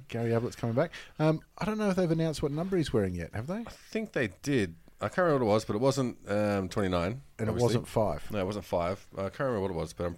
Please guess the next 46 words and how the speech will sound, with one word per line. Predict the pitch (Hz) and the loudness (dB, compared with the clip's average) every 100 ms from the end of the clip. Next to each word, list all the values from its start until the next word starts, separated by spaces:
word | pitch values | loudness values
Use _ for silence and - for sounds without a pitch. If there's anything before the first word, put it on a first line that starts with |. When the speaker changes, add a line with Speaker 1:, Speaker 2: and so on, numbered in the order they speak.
| - | -8
Speaker 2:
pretty | 120 151 135 | -4 -2 -2
sure | - 117 107 98 - _ | 0 2 2 0 -4 _
he | 110 | -6
did | 104 110 | -4 -4
come | - 95 | -2 -2
out | 85 | -2
saying, | - 92 | -2 -2
"I'm | |
gonna | 95 85 | 0 0
wear | 82 | -2
this | 80 | -4
number." | 92 90 90 87 - - - - - _ - | -4 0 0 -2 -10 -20 -20 -20 -20 _ -4
Uh, | 98 98 95 - | 0 4 2 0
hey, | 139 113 | -2 -2
fuck | - 135 | -2 -4
it, | 90 | -2
I'm | |
gonna | 110 98 | 0 0
go | 101 | 2
with, | 101 92 90 | 2 2 0
uh, | 95 92 92 90 - - - _ _ - - _ | 2 2 0 -2 -14 -20 -20 _ _ -20 -20 _
Fifteen? | - 101 - 123 135 123 | -6 -6 -4 -4 -4 -8
Speaker 1:
Oh. | 107 - | -12 -6
Speaker 2:
Yeah, | 113 117 | -2 0
why | 104 | 0
not? | 113 - - - - - | -2 -4 -14 -20 -20 -4
Speaker 1:
Yeah, | 123 127 | 2 2
it, | 135 131 | 2 0
it | 143 | 0
wa-, | 165 - | -2 0
yeah, | 147 131 82 - | 2 2 0 -4
it | 156 | -2
was | 160 | 0
something | 214 208 | 2 2
like | 180 | 2
that. | 180 214 69 | 2 0 -2
I | 139 | -6
think | - 185 | -4 0
you're | 175 | 2
right. | 160 - | 2 4
It, | 147 | 4
'cause | - 160 | 4 6
it | |
wasn't | 185 156 | 6 4
nine | 131 135 147 | 6 6 6
either. | 120 131 80 | 4 0 -2